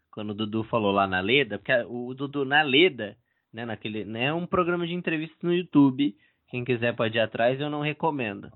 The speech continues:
Que, inclusive, a Leda é uma jornalista, eu vou fazer uma crítica, na minha opinião,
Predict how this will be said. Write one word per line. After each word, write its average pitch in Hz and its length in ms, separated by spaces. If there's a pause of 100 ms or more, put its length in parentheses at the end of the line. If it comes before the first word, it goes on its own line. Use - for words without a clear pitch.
(480)
Que, - 80
inclusive, 117 1080 (260)
a 110 100
Leda 120 400
é 113 520
uma 107 180
jornalista, 113 580
eu 107 100
vou 101 60
fazer 113 160
uma 107 120
crítica, 113 580
na 104 140
minha 110 180
opinião, 110 640